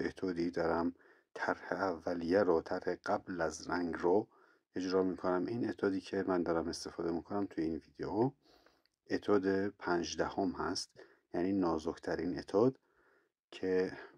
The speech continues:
ما استفاده می‌کنیم برای، اه، کاری که می‌خوایم بعداً اون رو رنگ بکنیم، رنگ‌آمیزی بکنیم،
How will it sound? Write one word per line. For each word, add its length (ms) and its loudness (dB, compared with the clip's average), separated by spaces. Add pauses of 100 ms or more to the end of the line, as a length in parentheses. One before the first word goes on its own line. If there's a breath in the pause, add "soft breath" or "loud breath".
(200 loud breath)
ما 180 2
استفاده 540 -4
می‌کنیم 500 -2
برای، 580 0 (720)
اه، 160 2
کاری 340 2
که 100 -4
می‌خوایم 460 0
بعداً 320 2
اون 220 0
رو 200 0
رنگ 300 2
بکنیم، 400 -4
رنگ‌آمیزی 580 -2
بکنیم، 440 -8